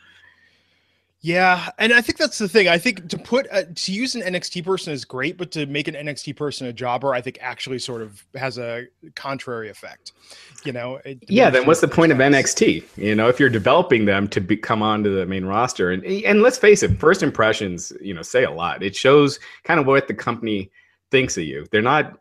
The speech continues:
Speaker 2: they're not gonna put Finn Balor, you know, in, in a squash match in his first match in. So it, it just kind of pegs you where you're at, and, uh, and it's an uphill climb after that.
Speaker 1: Yeah. And Oney Lorcan, I mean, just with the name alone,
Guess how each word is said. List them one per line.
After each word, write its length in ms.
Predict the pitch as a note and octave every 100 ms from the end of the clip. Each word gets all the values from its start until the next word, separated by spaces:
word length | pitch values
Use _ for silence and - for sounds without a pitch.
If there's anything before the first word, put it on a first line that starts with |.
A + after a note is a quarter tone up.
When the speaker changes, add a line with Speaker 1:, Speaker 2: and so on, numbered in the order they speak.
| -
Speaker 2:
they're 140 | A2+
not 140 | C#3+ F3
gonna 120 | B2+
put 420 | - C3 G2 - -
Finn 200 | B2+ F#2+
Balor, 500 | G2 G#2+ F2+ E2 - -
you 100 | F#2
know, 180 | D#2+
in, 120 | F2+ E2
in 200 | F#2 F2
a 40 |
squash 340 | - G2 F#2 -
match 280 | E2 E2
in 80 | E2
his 100 | E2+
first 280 | - F#2 -
match 260 | E2+ D#2+ A2+
in. 260 | B2+ F2 - - - - -
So 340 | - A#2 A2
it, 120 | A2 G#2+
it 160 | B2+
just 200 | C#3 C3+
kind 220 | - C#3
of 220 | C3 A2+ G2+ _ _ _ _
pegs 320 | - D3 C#3+
you 260 | B2 A2 G#2 - F#2
where 140 | A2+
you're 220 | A2+ G#2
at, 320 | B2 A2+ - _
and, 260 | G2 F#2+ F#2
uh, 280 | F2+ F2+ F2+ -
and 140 | G2 G2
it's 160 | F#2
an 100 | F2
uphill 280 | F#2+ - G#2
climb 340 | - G#2+ F#2+
after 220 | E2 - F2
that. 240 | G2 F2+ _ _ _ _ _ _ _
Speaker 1:
Yeah. 220 | C#3+ A#2+ G#2 _ _ _ _ _ -
And 140 | F#3+
Oney 220 | A#3 C#4+
Lorcan, 580 | F#3+ G#3 A3 C#3 C3+ C3+
I 60 | D#3
mean, 160 | D#3+
just 200 | - - A3
with 80 | -
the 60 |
name 260 | E3 G3+ F#3
alone, 500 | C#3+ D3 A#2+ F#2